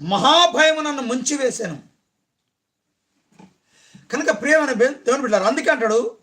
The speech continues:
"ఆహా, గువ్వవలె నాకు రెక్కలున్న యెడల నేను ఎగిరిపోయి నెమ్మదిగా ఉందునే." అంటే ఆ సమయంలో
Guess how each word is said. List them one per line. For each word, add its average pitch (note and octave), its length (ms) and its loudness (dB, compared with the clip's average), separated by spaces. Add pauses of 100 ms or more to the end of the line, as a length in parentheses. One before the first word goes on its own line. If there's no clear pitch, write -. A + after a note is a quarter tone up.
(420)
"ఆహా, C4 340 4 (280)
గువ్వవలె F4 500 2
నాకు D#4+ 260 0
రెక్కలున్న D#4 580 0
యెడల A#3 480 0 (220)
నేను A#3 260 0
ఎగిరిపోయి B3+ 640 -2
నెమ్మదిగా A#3+ 560 -2
ఉందునే." G#3 680 -6 (720)
అంటే G3 320 -8 (220)
ఆ G#3+ 140 -4
సమయంలో C#4 880 -2